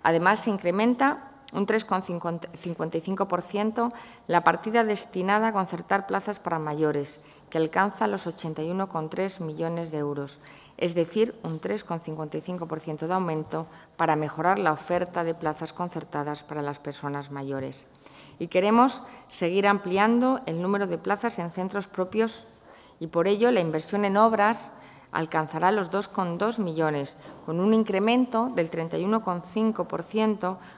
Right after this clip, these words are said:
para cumplir con el acuerdo con el diálogo social pa-, de mejorar la oferta de plazas residenciales públicas en el periodo dos mil diecisiete, dos mil veinticuatro.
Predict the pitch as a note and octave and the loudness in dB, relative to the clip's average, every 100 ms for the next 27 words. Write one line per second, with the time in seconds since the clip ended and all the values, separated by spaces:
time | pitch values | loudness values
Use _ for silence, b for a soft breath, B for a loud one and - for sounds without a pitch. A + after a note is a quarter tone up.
0 | - E3+ E3 E3+ E3 G#3+ A3+ F#3+ E3 D#3+ | -4 2 2 0 0 2 2 0 -2 -2
1 | D#3+ A3 A3 G3 F3+ F3+ B - D#3+ D#3+ | 2 4 4 2 -2 -2 B -6 -4 0
2 | F3 G3+ G#3 G3 F3+ F3 E3+ F3 - E3+ | 2 4 2 -2 -2 0 0 0 -6 -2
3 | G3 G#3 G3 E3 E3+ F3 E3+ F3+ F3+ E3+ | 0 0 0 2 2 2 -2 -4 -2 0
4 | E3+ F#3+ G3+ F3+ E3+ D#3 G3 G3 F#3+ - | 0 -4 -4 -6 -6 -6 -4 -4 -4 -8
5 | D#3+ D#3+ D#3+ D#3+ B B B - G#3 G#3+ | -4 -2 -2 -2 B B B -2 -2 0
6 | F3 D#3+ D#3 D#3 D#3 B - - D#3 F3 | -2 0 2 0 -2 B -10 -4 -2 -2
7 | F3+ E3+ E3+ D#3+ - G#3 G#3+ A#3 - - | 0 -2 -4 -6 -2 -2 0 -2 -4 -10
8 | D3+ D3 D3+ C#3+ C#3+ C3+ - G#2+ - | -8 -4 -4 -4 -6 -6 -4 -4 -6